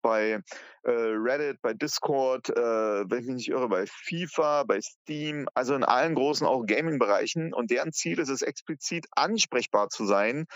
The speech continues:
im Gaming-Bereich für Kinder und Jugendliche, wenn ihnen etwas passiert. Und, äh, sowas ist aber in Deutschland leider gegenwärtig undenkbar. Was jetzt auf aufgegriffen wurde, ist tatsächlich meine Forderung oder meine Idee einer Kinder-Online-Wache, unter anderem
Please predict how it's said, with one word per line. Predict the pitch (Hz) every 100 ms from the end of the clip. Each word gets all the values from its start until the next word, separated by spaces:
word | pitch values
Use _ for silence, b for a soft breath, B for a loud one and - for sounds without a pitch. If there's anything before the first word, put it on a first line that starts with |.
| B B
im | 165 180
Gaming-Bereich | 151 147 156 147 127 113 120 139 - -
für | 143
Kinder | 127 147
und | 135
Jugendliche, | 123 131 135 127 120
wenn | 120
ihnen | - 120
etwas | - - 120
passiert. | - 113 - 120 110 135 - B B B B -
Und, | 123 127 127 127 -
äh, | 123 120
sowas | 127 139 135
ist | 120
aber | 113 120 104
in | 113
Deutschland | 107 120 - 117 104
leider | 101 110 107 107 107
gegenwärtig | 107 104 104 101 107 -
undenkbar. | 104 101 87 - 95 95 - - - B B B
Was | - 131 -
jetzt | 165 -
auf | 156 165
aufgegriffen | - 156
wurde, | 135 143 143
ist | 135
tatsächlich | 131 151 131 139 -
meine | - 117 113 113 110
Forderung | - 131 123 117 120
oder | 110
meine | 104 110
Idee | 104 113 117
einer | 104
Kinder-Online-Wache, | 101 101 87 165 170 147 -
unter | 107 117
anderem | 110 113 107 110 107